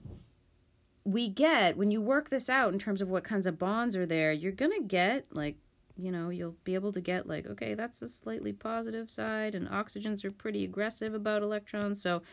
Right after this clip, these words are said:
you know, you might look at that, but like that and be like, "Oh my God, yeah, it's totally gonna act magnetic." But the usual thing happens where we have to look at that molecule and say, "Can I draw a line through that molecule in any particular direction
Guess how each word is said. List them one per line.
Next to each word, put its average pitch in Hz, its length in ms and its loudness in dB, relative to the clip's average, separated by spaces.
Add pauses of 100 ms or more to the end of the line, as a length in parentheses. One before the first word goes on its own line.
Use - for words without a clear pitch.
(200)
you 277 120 4
know, 226 80 8
you 208 120 4
might 233 180 2
look 202 120 2
at 180 140 0
that, 175 260 4
but 170 100 2
like 165 140 0
that 156 120 2
and 143 100 0
be 151 60 0
like, 143 120 0
"Oh 240 180 6
my 151 120 2
God, 147 280 2
yeah, 135 120 2
it's - 100 -8
totally 143 240 -2
gonna 131 140 -4
act 120 180 -4
magnetic." 127 460 -2 (480)
But 214 100 0
the 240 100 2
usual 320 540 6
thing 302 560 2
happens 208 640 2
where 180 160 4
we 180 120 0
have 190 120 -4
to 185 80 -2
look 214 160 0
at 233 80 -6
that 202 140 2
molecule 196 360 2
and 175 100 -2
say, 170 120 0
"Can 175 160 -4
I 175 100 0
draw 196 300 2
a 269 40 0
line 208 320 2
through 202 140 -2
that 180 180 0
molecule 147 760 -2 (300)
in 160 160 2
any 214 260 4
particular 180 460 -2
direction 139 600 -2